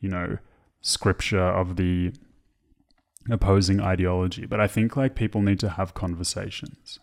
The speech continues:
And when I went to the Jordan Peterson event, this is precisely what I was trying to do. I was trying to speak with people who I probably didn't agree with. And what I realized was that I think there is a real tendency for people to forget to humanize those who don't share the same opinions as them.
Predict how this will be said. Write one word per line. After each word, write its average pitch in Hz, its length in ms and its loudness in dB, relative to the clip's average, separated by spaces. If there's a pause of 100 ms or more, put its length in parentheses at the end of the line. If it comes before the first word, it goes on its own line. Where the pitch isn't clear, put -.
And 107 280 6 (100)
when 123 140 6
I 147 40 10
went 147 180 6
to 135 60 0
the 120 100 6
Jordan 104 360 2
Peterson 95 400 0
event, 90 260 -4
this 113 160 2
is 127 80 -2
precisely 95 540 0
what 92 80 -2
I 92 40 2
was 92 80 0
trying 90 260 -4
to 92 60 -8
do. 90 260 -6 (120)
I 101 80 2
was 95 220 2
trying 95 240 2
to 98 100 -2
speak 98 260 0
with 101 140 -2
people 95 320 -4
who 92 360 -4 (140)
I 107 140 -6
probably 127 380 4
didn't 113 180 4
agree 90 320 0
with. 90 340 -8 (320)
And 98 160 -2
what 120 140 6
I 156 40 8
realized 110 680 6
was 95 220 0
that - 400 -4
I 110 100 6
think 123 160 8
there 147 120 10
is 147 120 8
a 147 60 10
real 123 240 10
tendency 104 540 2
for 98 140 -8
people 101 400 -2
to 95 320 -2
forget 104 600 2
to 131 100 2
humanize 104 1080 2
those 101 520 2
who 101 140 -2
don't 95 280 0
share 92 320 0
the 92 100 2
same 90 340 -2
opinions 90 640 -4
as 98 140 -6
them. - 300 -10